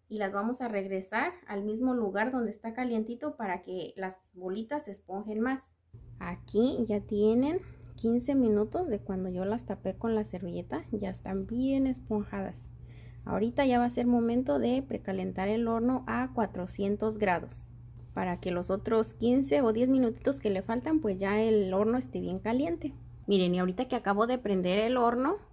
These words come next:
la otra charolita que les dije tiene que ser como hondita. La vamos a poner a mero abajo.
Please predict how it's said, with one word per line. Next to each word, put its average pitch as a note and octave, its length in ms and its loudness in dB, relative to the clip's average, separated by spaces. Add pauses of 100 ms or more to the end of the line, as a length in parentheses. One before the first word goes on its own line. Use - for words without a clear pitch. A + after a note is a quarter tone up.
(480)
la F#3 160 0
otra G#3 320 0
charolita B3 600 0
que A#3+ 80 -4
les F#3+ 220 2
dije A3+ 340 0 (380)
tiene A3+ 240 0
que B3+ 120 0
ser C4 260 -2
como C4 420 4
hondita. G3+ 500 2 (400)
La F#3 140 -2
vamos G#3 340 0
a C#4 140 0
poner C4+ 480 2 (720)
a G3 180 2
mero A3 460 6
abajo. A#3+ 420 6